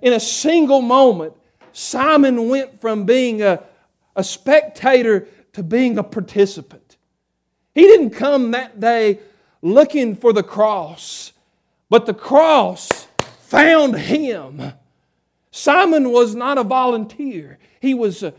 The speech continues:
conscript. He was commanded. He was impressed into service. Nobody in their right mind wanted anything to do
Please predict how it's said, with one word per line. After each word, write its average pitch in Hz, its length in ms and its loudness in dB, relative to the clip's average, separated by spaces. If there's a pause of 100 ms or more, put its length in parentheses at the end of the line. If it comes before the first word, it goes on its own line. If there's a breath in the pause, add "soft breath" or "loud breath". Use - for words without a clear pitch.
(220 soft breath)
conscript. 190 920 -6
He 254 140 -4
was 220 220 -4
commanded. 208 880 -2 (120)
He 277 140 -2
was 196 260 -2
impressed 254 760 4
into 220 300 -6
service. 180 680 -14 (420)
Nobody 247 640 2
in 208 120 -6
their 214 160 -2
right 233 280 -6
mind 233 300 -6
wanted 226 280 0
anything 277 640 -4
to 233 100 -8
do 226 540 -6